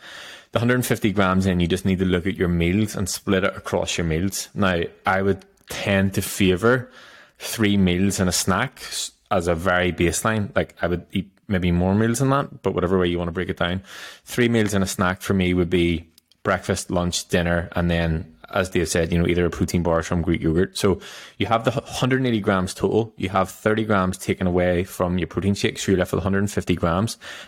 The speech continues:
and then you have four meals to split that over. So a hundred and fifty divided by four is gonna give you, like, thirty-seven and a half grams per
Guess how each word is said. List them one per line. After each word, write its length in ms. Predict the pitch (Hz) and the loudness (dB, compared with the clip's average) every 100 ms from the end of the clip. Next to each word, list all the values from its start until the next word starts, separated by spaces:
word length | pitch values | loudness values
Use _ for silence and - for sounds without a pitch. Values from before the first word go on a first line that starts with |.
| - | -4
and 100 | 95 | -2
then 100 | 92 | 0
you 80 | 87 | 0
have 180 | 95 | -2
four 300 | - - 104 | -2 0 2
meals 400 | 101 92 90 95 | 4 2 0 -2
to 100 | - | -4
split 320 | 101 - 101 95 | -6 -2 -2 2
that 180 | 92 87 | 2 2
over. 280 | 85 107 | 2 0
So 300 | 110 - 92 | 0 2 2
a 60 | 92 | 2
hundred 180 | 95 98 | 2 2
and 120 | 95 | 0
fifty 520 | 92 - 95 92 85 - - - - _ | -2 -2 0 0 -2 -12 -20 -20 -20 _
divided 260 | - 104 95 | -2 2 2
by 60 | 90 | 0
four 240 | - 92 | 0 2
is 80 | 90 | 2
gonna 160 | 98 92 | 2 2
give 160 | 87 | 2
you, 80 | 87 | 2
like, 160 | 82 - | 0 -4
thirty-seven 600 | - 95 90 - 85 85 | -2 0 0 0 0 0
and 80 | |
a 60 | 85 | -2
half 260 | 87 82 - | -2 -4 -2
grams 360 | 90 82 87 | -2 -2 -4
per 520 | - - 98 87 87 | -8 -2 0 0 -2